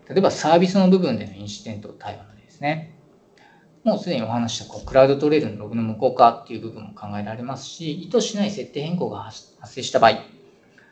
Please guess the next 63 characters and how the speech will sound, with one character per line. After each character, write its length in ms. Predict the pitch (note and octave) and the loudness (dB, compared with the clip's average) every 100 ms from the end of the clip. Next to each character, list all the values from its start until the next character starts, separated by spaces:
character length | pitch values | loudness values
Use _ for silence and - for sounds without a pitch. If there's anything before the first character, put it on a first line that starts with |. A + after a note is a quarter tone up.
| _ _ _ _ _ _ | _ _ _ _ _ _
で、 300 | D3+ D3 C#3 E3+ | -14 -14 -6 0
ま 140 | F#3 | 0
あ、 60 | C3+ | 2
ア 60 | |
イ 60 | E3+ | 0
デ 100 | G#3+ | 0
ン 80 | A3 | 0
テ 100 | A#3 | 0
ィ 40 | |
テ 60 | A#3+ | 0
ィ 40 | |
の 120 | F3 | 2
部 100 | C3 | 0
分 180 | C3 A#2+ | -2 0
は 180 | A#2 A2+ | 2 0
ク 100 | - | 0
ラ 120 | B2 | 0
ウ 20 | |
ド 100 | C3 | 0
ト 120 | C3 D3 | -2 -2
レ 80 | |
イ 20 | D#3 | -2
ル 60 | |
と 100 | - | -4
か、 320 | C3 A2 - - D3 | -6 -6 -6 -14 -18
え 480 | G2+ G2 G#2 - _ - - - - _ | -16 -16 -18 -20 _ -20 -20 -20 -20 _
ー、 60 | _ _ _ - | _ _ _ -8
コ 120 | C3 | -4
ン 100 | A#2+ | -4
フ 60 | |
ィ 80 | B2+ | -6
グ 80 | C3 | -8
と 100 | D3 | -8
か 80 | G#2+ | -6
ト 100 | A#2+ | -2
ラ 100 | B2 | -2
ス 100 | - | 0
テ 60 | |
ッ 80 | C#3 | 0
ド 80 | C#3 | 2
ア 20 | |
ド 80 | B2+ | 4
バ 100 | B2+ | 4
イ 40 | |
ザ 200 | A#2+ - - _ - _ | 2 -6 -14 _ -20 _
ー、 40 | |
ク 60 | C#3 | 0
ラ 80 | |
ウ 20 | C3+ | 0
ド 80 | |
ウ 40 | C3+ | 0
ォ 20 | |
ッ 40 | |
チ 100 | C3+ | -2
イ 40 | D3 | -2
ベ 100 | F#3+ | -2
ン 60 | |
ト 80 | D3 | -2
と 80 | B2 | -8
か 120 | B2 | -12
使 180 | - - | -16 -18
っ 60 | - | -10
て、 460 | - C3 - - | 0 0 0 -16